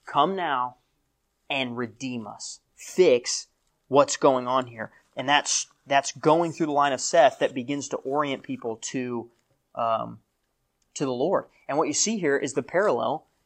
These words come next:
All of Cain's descendants, they're known for all these great things, and every single one of them is separated from the Lord and will, will be, will perish without him forever. Meanwhile,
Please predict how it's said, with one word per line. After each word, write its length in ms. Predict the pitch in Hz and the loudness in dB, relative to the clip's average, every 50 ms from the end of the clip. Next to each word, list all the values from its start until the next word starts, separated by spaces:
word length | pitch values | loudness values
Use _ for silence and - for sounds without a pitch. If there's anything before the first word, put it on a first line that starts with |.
| _ _ _ _ _ | _ _ _ _ _
All 340 | - 135 147 170 202 196 190 | 4 6 8 8 8 8 6
of 200 | 160 143 - - _ _ _ _ _ | 4 2 0 -10 _ _ _ _ _
Cain's 520 | - 160 180 208 220 220 208 - - - - _ - | -4 -2 -2 -2 -2 -2 -4 -4 -6 -6 -10 _ -8
descendants, 600 | 135 131 - - 147 135 131 135 156 165 - - | -4 -2 0 0 0 0 0 -4 -6 -6 -8 4
they're 200 | 147 165 175 175 | 6 6 6 6
known 540 | 170 160 165 160 160 170 185 180 160 143 - | 4 6 6 8 8 8 6 4 0 -2 0
for 120 | - 156 | 2 4
all 140 | 135 151 151 | 4 4 4
these 180 | 151 143 123 | 0 -4 -4
great 280 | - 156 147 135 - - | -2 0 0 0 -2 -4
things, 420 | 175 185 185 170 165 156 - - _ _ _ _ _ _ _ _ _ _ _ _ _ | -6 -6 -6 -6 -8 -12 -16 -18 _ _ _ _ _ _ _ _ _ _ _ _ _
and 300 | 147 139 135 131 127 - _ - | -6 -6 -6 -8 -10 -14 _ 0
every 220 | 147 156 160 170 | 0 0 0 -2
single 260 | 160 - 180 165 156 | -6 -6 -8 -8 -6
one 160 | 160 175 185 165 | -4 -4 -4 -6
of 100 | 135 123 | -8 -8
them 220 | 127 120 120 117 _ _ _ _ _ _ _ _ _ _ _ _ _ _ _ _ 78 - - | -10 -12 -12 -16 _ _ _ _ _ _ _ _ _ _ _ _ _ _ _ _ -20 -20 -16
is 180 | - 120 - - | -14 -12 -6 -4
separated 360 | 160 156 - - 147 135 131 | -4 -4 -2 -2 -4 -4 -6
from 120 | - 143 | -10 -12
the 60 | 135 139 | -10 -8
Lord 240 | 160 165 135 110 | -4 -4 -4 -4
and 120 | 110 113 117 | -4 -8 -8
will, 200 | 120 113 - - - | -8 -8 -8 -10 -12
will 160 | 123 123 117 | -12 -12 -12
be, 380 | 117 - 127 120 120 117 - _ _ _ _ _ _ _ _ | -10 -10 -10 -10 -10 -14 -16 _ _ _ _ _ _ _ _
will 100 | 135 117 | -12 -12
perish 380 | - - 151 156 160 127 - - | -6 -2 0 2 2 2 0 -2
without 240 | 127 127 131 127 | 2 2 2 2
him 100 | 127 127 | 2 -6
forever. 440 | - - 127 151 180 143 113 113 - _ _ _ _ | -4 2 4 4 4 4 2 -2 -2 _ _ _ _
Meanwhile, 600 | 131 147 175 165 135 120 113 113 117 139 - | -6 -4 0 0 0 0 0 0 -4 -6 -8